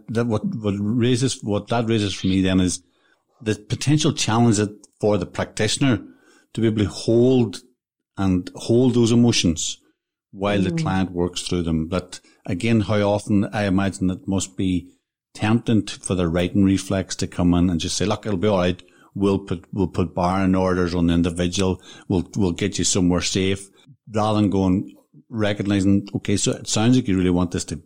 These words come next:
Speaker 1: work for you. At the same time, you're really frightened about this." And then from an M I perspective, the focus shifts away from the decision to make, the, the have to, having made a decision to now,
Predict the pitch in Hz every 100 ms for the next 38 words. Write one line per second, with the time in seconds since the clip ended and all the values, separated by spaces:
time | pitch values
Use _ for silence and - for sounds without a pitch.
0 | - 92 101 - 110 104 104 - 101 90
1 | 95 95 87 92 90 - 90 92 87 87
2 | 82 101 - _ - _ _ - 101 104
3 | 95 98 92 101 92 90 - 92 - 92
4 | 92 85 90 - 98 98 - - 104 -
5 | 95 87 92 - 101 87 - _ _ _
6 | _ _ _ - 95 92 98 92 101 92
7 | 95 - - 87 80 82 135 98 107 -
8 | 101 123 107 95 120 113 117 92 98 98
9 | 110 95 85 92 87 101 95 98 95